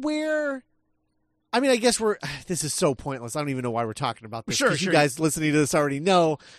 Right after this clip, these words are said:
Speaker 1: But yeah, it is interesting because he's in Secret Invasion, but this obviously feels like, like it's teeing up the Marvels, not
Speaker 2: Right.
Speaker 1: Secret Invasion. So then it's like, well, when does Secret Invasion take place? Does it take place after this,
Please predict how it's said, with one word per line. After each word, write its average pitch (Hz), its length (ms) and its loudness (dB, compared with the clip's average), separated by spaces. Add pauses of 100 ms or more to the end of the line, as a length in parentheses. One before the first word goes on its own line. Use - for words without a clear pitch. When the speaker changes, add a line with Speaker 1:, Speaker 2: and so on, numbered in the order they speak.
(120)
Speaker 1:
But 226 120 0
yeah, 226 200 4
it 214 100 4
is 233 140 0
interesting 202 440 -2
because 160 240 -6
he's 165 160 -4
in 170 120 -2
Secret 165 300 -6
Invasion, 151 600 -2
but 131 200 -4
this 170 180 0
obviously 156 640 -2
feels 139 400 -2
like, 123 300 -4 (560)
like 160 200 2
it's - 160 -4
teeing 156 460 -2
up 135 200 0 (160)
the 131 160 -6
Marvels, 123 760 2 (440)
not 151 340 0
Speaker 2:
Right. 143 260 -2 (340)
Speaker 1:
Secret 196 380 0
Invasion. 123 560 -4
So 147 160 -2
then 160 160 2
it's 180 200 0
like, 143 400 -2 (720)
well, 147 100 -2
when 196 200 2
does 180 200 2
Secret 208 300 -2
Invasion 147 400 0
take 156 240 -4
place? 139 560 -4 (160)
Does 143 160 0
it 175 80 2
take 175 220 -2
place 170 220 -2
after 170 440 0
this, 175 580 2